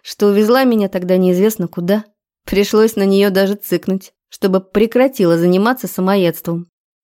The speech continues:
Когда рассказала ей о своих сомнениях, она однозначно заявила, что я должна остаться здесь, тем самым ещё больше подогревая крепнувшую уверенность. С другой стороны,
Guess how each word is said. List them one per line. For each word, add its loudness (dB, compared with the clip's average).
Когда 0
рассказала 0
ей 2
о -2
своих -2
сомнениях, 0
она 2
однозначно 0
заявила, 2
что -8
я 0
должна 2
остаться -4
здесь, -2
тем -2
самым 0
ещё -2
больше -2
подогревая 2
крепнувшую -2
уверенность. 0
С -4
другой 2
стороны, -2